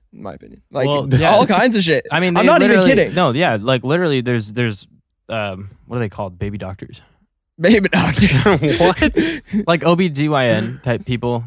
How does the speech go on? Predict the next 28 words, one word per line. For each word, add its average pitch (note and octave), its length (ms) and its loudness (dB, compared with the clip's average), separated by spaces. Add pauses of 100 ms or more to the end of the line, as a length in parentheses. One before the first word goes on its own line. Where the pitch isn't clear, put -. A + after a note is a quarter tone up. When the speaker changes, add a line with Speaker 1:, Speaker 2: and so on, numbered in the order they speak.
Speaker 2:
like, A2+ 180 -8
and, A2 160 -8
like, G2+ 160 -10
fertility D3+ 340 0
Speaker 3:
Oh, C#3 680 6
Speaker 2:
doctors G#2+ 160 2
and A2+ 80 2
different - 20 0
Speaker 3:
I, A#2 80 0
I A#2 40 2
thought C3+ 180 2
I B2+ 40 2
was C3 120 0
Speaker 2:
things. C#3 180 2
Like, D#3+ 320 2
the F#3 300 0
Speaker 3:
thinking F#3+ 340 -2
Speaker 2:
one, - 0 - (120)
Speaker 3:
<laughs> - 40 2
Speaker 2:
essentially F3 360 -2
the E3 80 2
one C#3+ 180 2
that D#3 200 4
Speaker 3:
Yeah. C#3 40 -4
Speaker 2:
recommends G#2+ 840 -2
all A#2 140 -2
the A2+ 100 -4
stuff. G#2 420 -6